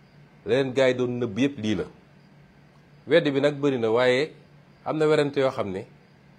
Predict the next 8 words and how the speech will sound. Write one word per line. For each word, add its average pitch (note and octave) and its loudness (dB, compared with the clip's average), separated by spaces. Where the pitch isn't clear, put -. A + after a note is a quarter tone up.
jarul B2+ -2
ñu A2+ -8
ciy A2 -8
sonn. F2+ -6
Nañu A#2 -4
doxaat A#2+ -6
tuuti C#3 -4
rek, G#2 -4